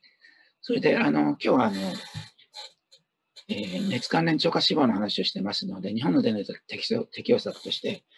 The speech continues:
熱波警報、警報対策システムということについて考えたいと思います。で、ターゲットというのはですね、全国民の中を、で、あの、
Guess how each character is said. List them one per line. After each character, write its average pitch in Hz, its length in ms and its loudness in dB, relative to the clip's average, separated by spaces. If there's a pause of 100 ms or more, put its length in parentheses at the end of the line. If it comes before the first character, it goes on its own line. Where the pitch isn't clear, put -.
(280)
熱 240 160 2
波 131 100 -4
警 - 160 4
報、 156 160 0 (560)
警 - 140 2
報 226 140 2
対 240 160 2
策 - 180 -2
シ - 160 0
ス - 80 0
テ 220 100 0
ム 202 140 -2
と - 80 -4
い 220 40 -2
う - 20 -2
こ 196 80 -4
と 247 100 2
に 226 60 2
つ 240 80 -6
い 226 40 -4
て 196 120 -2
考 190 80 -6 (160)
え 180 100 -6
た 175 120 -8
い 170 60 -6
と - 100 -20
思 - 80 -20
い - 40 -20
ま 175 180 -20
す。 - 100 -20 (880)
で、 247 120 0
タ - 120 0
ー 226 80 6
ゲ 285 80 6
ッ 269 60 4
ト 233 120 6
と 233 100 2
い 226 40 8
う 214 40 4
の 196 60 0
は 190 60 0
で 175 80 -4
す - 120 -6
ね、 233 160 2
全 190 260 0
国 220 260 0
民 214 100 4
の 214 100 0
中 202 300 0
を、 208 180 -2 (280)
で、 127 380 2
あ 101 180 -6
の、 95 240 -6